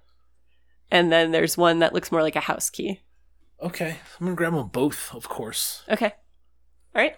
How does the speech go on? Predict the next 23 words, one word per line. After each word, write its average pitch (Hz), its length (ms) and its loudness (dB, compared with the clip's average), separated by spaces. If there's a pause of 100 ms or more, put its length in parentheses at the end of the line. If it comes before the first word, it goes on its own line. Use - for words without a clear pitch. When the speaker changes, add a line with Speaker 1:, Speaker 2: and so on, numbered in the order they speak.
Speaker 1:
You 185 160 -6
do 160 180 -2
so. 156 200 -8 (680)
Speaker 2:
Put - 140 -16
'em 101 80 -12
in 95 120 -12
my 87 280 -14 (540)
pocket. - 540 -12 (280)
in 196 100 -6
Speaker 1:
Okay. 196 160 -8
Speaker 2:
my 214 40 -4
sport - 500 -12
coat. - 340 -16 (840)
Speaker 1:
Well, 202 100 8
you 220 180 4
grab 165 300 4
them. 151 200 -2
That's 175 260 0
your 160 140 0
action - 380 -6
for - 140 -2
this - 260 -6
one. - 220 -6